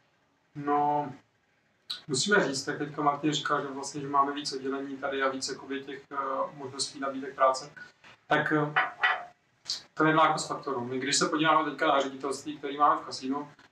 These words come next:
tak jako s-, většina z nás, nebo jako téměř všichni,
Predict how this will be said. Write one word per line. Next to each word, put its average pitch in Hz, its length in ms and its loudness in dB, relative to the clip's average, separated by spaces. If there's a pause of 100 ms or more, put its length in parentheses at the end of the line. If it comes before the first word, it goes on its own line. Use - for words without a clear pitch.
(140)
tak - 120 0
jako 135 220 0
s-, - 640 -2
většina 143 360 4
z 131 60 2
nás, - 480 2 (180)
nebo 131 140 2
jako 131 360 -2
téměř 139 180 0
všichni, 151 420 -4